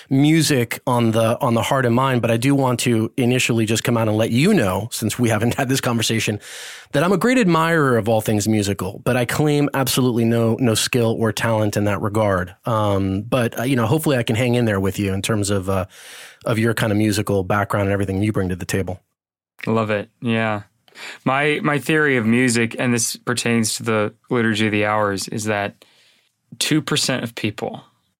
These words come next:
Speaker 1: Mm.
Speaker 2: are actually tone deaf and cannot sing.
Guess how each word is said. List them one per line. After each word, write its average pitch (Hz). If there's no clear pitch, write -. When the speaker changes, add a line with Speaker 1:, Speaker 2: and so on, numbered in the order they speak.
Speaker 1:
Mm. 107
Speaker 2:
are 117
actually 110
tone 98
deaf -
and 113
cannot 107
sing. -